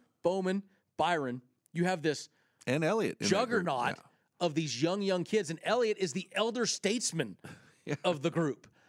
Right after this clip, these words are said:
Speaker 1: That is, Hendrick has just rebuilt themselves to the Jeff Gordon, Jimmie Johnson, early day era, right? I mean, they have really redone that.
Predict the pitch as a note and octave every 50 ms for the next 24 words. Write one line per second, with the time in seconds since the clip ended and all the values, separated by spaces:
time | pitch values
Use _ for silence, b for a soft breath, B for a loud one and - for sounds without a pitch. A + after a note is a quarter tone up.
0 | b b b b b - C#3+ C3 F3 G3 A3 A#3 A#3 A3 G#3 - E3 D#3 C3 E3
1 | B3+ C#4 C4+ B3+ - - F#3+ F3+ C#3 - F#3 - - E3+ F3+ D3 F#3 G3 - F3+
2 | D3+ - - F3 E3 D#3 - - C3+ B2+ A2+ - F3 F#3 - - E3 E3 D#3+ D3+
3 | D3+ B2+ - D3 D3+ D3 B2+ D3 D3 D3 C3+ - - C3+ C3 - b b b b
4 | b - D#3 D3+ D3 C#3+ C3 C3 B2+ B2+ A#2+ A#2+ A#2 G#2 F2+ F2+ - _ _ _
5 | _ _ - B2+ B2+ C3+ C#3 D#3 D#3 C#3 C#3 C#3 C#3+ C#3 B2+ A2+ A#2+ C3+ D3+ D3+
6 | D3+ C#3 - - A#2+ A#2+ A#2+ A#2 C#3+ E3+ E3+ C3+ G#2 F2+